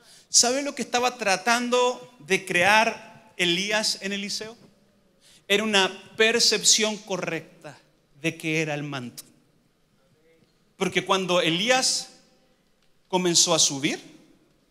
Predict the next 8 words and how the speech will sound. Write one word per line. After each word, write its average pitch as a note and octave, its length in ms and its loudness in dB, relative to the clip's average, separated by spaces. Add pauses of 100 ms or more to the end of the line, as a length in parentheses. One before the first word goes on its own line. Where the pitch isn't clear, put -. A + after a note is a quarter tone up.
(380)
dice F3 280 0
que E3+ 60 -2
el D3 80 -2
manto G3 420 -6 (2500)
cayó. B2 280 -20 (3000)
La D3 220 0
primera E3+ 360 4
unción C#4 520 2